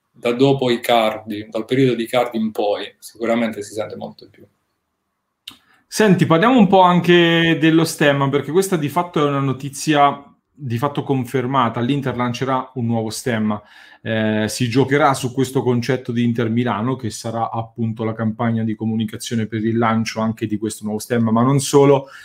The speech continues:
Speaker 2: Si gioca sulla modernità, quindi sul concetto di I Am Milano, diciamo così.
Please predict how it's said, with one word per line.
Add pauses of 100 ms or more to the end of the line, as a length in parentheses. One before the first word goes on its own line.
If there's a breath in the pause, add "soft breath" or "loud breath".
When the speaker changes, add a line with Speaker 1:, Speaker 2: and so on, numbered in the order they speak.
(120)
Speaker 2:
Si
gioca
sulla
modernità,
quindi
sul
concetto
di
I
Am
Milano,
diciamo
così.